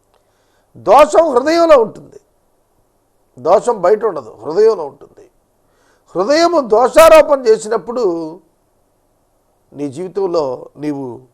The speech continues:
ఎంతో బాధపడాల్సి వస్తుంది, సిగ్గుపడాల్సి వస్తుంది. కనుక ఈ రాత్రి నేను మనవి చేస్తున్నాను, దేవుని కట్టడలు, దేవుని శాసనాలు,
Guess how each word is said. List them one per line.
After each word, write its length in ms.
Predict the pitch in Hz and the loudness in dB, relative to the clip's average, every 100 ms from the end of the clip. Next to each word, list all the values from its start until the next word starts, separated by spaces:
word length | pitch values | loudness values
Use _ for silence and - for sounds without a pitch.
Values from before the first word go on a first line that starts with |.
| _ _ _ _ _ _ _ _ _ _ - | _ _ _ _ _ _ _ _ _ _ -16
ఎంతో 260 | 127 131 139 | -14 -10 -8
బాధపడాల్సి 640 | 123 127 131 131 107 - | -8 -10 -14 -18 -20 -20
వస్తుంది, 360 | - _ _ _ _ _ _ _ _ | -20 _ _ _ _ _ _ _ _
సిగ్గుపడాల్సి 580 | 127 135 120 - _ | -20 -18 -18 -18 _
వస్తుంది. 220 | 104 _ _ _ _ _ _ _ _ _ _ _ _ _ _ _ _ _ _ - | _ _ _ _ _ _ _ _ _ _ _ _ _ _ _ _ _ _ _ -14
కనుక 460 | 156 151 156 143 - | -12 -10 -8 -8 -10
ఈ 120 | 135 | -12
రాత్రి 340 | 139 147 180 | -10 -8 -10
నేను 120 | 190 _ | -14 _
మనవి 340 | - 127 127 | -18 -18 -20
చేస్తున్నాను, 520 | 113 _ _ _ _ _ _ _ _ _ _ _ _ _ _ _ _ _ _ 127 | -20 _ _ _ _ _ _ _ _ _ _ _ _ _ _ _ _ _ _ -12
దేవుని 320 | 143 151 151 | -8 -6 -6
కట్టడలు, 560 | 143 156 - 156 160 160 _ _ _ _ _ _ _ _ _ | -10 -12 -10 -10 -10 -12 _ _ _ _ _ _ _ _ _
దేవుని 340 | 123 139 143 | -6 -6 -6
శాసనాలు, 720 | 123 143 143 165 151 156 151 | -10 -8 -8 -8 -6 -8 -10